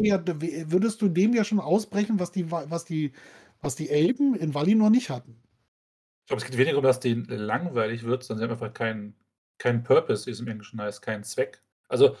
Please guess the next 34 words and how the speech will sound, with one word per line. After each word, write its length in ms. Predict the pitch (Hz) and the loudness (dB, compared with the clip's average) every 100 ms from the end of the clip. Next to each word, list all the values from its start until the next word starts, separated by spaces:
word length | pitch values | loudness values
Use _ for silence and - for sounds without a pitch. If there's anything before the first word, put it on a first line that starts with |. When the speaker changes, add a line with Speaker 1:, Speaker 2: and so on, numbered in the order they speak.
| _ | _
Speaker 2:
was 140 | - 117 | -4 4
nutzt 240 | 151 - | 4 4
es 100 | 185 | 2
dir? 120 | 202 | 2
Du 80 | 147 | 2
bist 160 | 139 - | 0 2
der 280 | 143 143 - | 2 2 2
heißeste, 600 | 147 - - - 151 - | 2 2 -6 -2 0 2
äh, 100 | 131 | 0
Schmied, 560 | - 139 135 175 - 160 | 0 -6 -8 -6 -6 -4
äh, 400 | 156 160 143 135 | -4 -2 -2 -2
ähm, 240 | - - _ _ _ _ _ - | -6 -14 _ _ _ _ _ -8
der 60 | |
ganzen 380 | 143 143 - 147 | -6 -6 -8 0
Welt, 340 | 131 160 175 - | 4 4 0 -6
aber 300 | 143 143 - - | -2 -2 -2 -10
du 100 | 131 | 0
brauchst 320 | 160 - - | 4 4 2
eigentlich 160 | 135 | 0
keine 200 | 139 131 117 | 2 2 4
Werkzeuge, 540 | 120 120 131 135 135 | 4 4 6 6 6
weil 120 | 135 | 2
dir 160 | 143 139 | 2 -2
eh 120 | 185 | -2
alles 220 | 147 123 | 0 0
in 80 | 120 | 0
den 80 | 113 | -4
Mund 160 | 117 | -2
fliegt 380 | 120 - 107 - _ _ | -4 -6 -12 -14 _ _
von 180 | 123 117 | -4 2
irgendwelchen 340 | 127 123 123 | 2 4 2
dressierten 420 | - 127 127 127 120 | 0 -2 0 -2 0
Tauben, 400 | 123 113 117 104 _ - | 2 2 2 -6 _ -12
die, 420 | 117 117 117 - | -10 -8 -12 -18